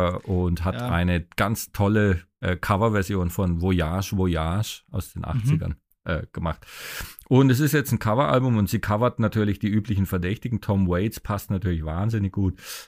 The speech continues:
Speaker 1: Äh, dann Pale Blue Eyes von Velvet Underground und, äh, The End von, äh, von den Doors. Äh, What's Up noch von den <laughs> Four Non Blondes. Und das ist echt eine interessante Version. Es klingt ein bisschen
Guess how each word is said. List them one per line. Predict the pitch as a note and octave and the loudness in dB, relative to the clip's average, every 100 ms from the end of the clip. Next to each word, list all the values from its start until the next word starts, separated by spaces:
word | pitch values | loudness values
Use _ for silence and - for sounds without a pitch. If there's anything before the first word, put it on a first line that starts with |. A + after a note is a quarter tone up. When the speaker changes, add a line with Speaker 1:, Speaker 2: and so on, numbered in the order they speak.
| _ | _
Speaker 1:
Äh, | F#2+ F2+ F2 E2+ | -2 0 2 0
dann | F2+ E2+ | 0 -2
Pale | E2+ G2+ G2+ | -2 -2 0
Blue | G2 F2+ | 0 0
Eyes | D#2+ F2 F#2+ | 0 -2 -2
von | F#2+ E2+ | -2 0
Velvet | F2 F2+ - | 0 -2 -4
Underground | D2+ G2 G2+ G2 F#2 F#2 - _ _ _ _ - | -2 -2 -2 -4 -2 -2 -4 _ _ _ _ -2
und, | F#2+ F#2 F#2 F2+ E2+ | 2 4 4 2 0
äh, | F#2 F2+ E2 D2+ | -2 0 0 0
The | E2+ | -2
End | D#2+ F2+ G#2+ A2 A2 - | 2 6 8 8 6 2
von, | - - - F#2 D#2+ D2+ | -14 -16 -6 -2 -2 -2
äh, | C#2+ D2+ D2 | -4 -4 -4
von | - D#2 | -4 -4
den | D2 | -4
Doors. | F2+ F#2+ G#2+ A2 - _ _ - _ _ - | -2 0 0 -2 -6 _ _ -20 _ _ -4
Äh, | F#2 F#2 F2 - | 0 0 0 -2
What's | E2+ G2 G#2 - | -2 0 0 -4
Up | - G#2+ - - - - | -4 -6 2 6 6 4
noch | C3 B2+ - | -2 -2 -2
von | A#2 F#2 | 0 0
den | |
<laughs> | C2+ - | 0 0
Four | G2 F#2+ | 0 2
Non | F#2+ F#2+ | 2 0
Blondes. | E2+ F2+ G2+ - | 0 0 0 -4
Und | - G#2 | -2 0
das | G#2 | 2
ist | A2 A2+ | 0 -2
echt | A2 - B2+ | -4 -4 -4
eine | A2+ | -2
interessante | A#2 G2+ G2 A2 A#2 A#2+ | -2 -2 -2 -2 -2 0
Version. | G2+ F#2 G#2 A#2 | 0 0 -2 -2
Es | - | -2
klingt | A#2 A2+ | -2 0
ein | A2 | 0
bisschen | G#2 G#2+ | -2 -2